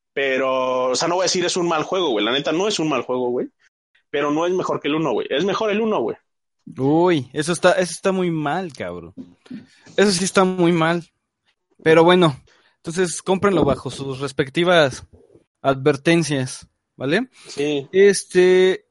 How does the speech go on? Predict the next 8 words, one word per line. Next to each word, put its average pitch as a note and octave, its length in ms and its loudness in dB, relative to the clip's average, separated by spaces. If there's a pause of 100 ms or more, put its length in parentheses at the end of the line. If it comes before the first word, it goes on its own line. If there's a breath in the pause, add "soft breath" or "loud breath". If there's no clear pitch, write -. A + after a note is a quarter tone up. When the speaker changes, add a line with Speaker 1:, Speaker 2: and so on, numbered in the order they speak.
Speaker 2:
increíblemente C4 920 0
han A#3+ 120 -4
subido G#3+ 340 -4
los D3 180 -4
escuchas F#3 600 -8
de, A#2 300 -8
después A#2 420 -8
del, A#2+ 420 -4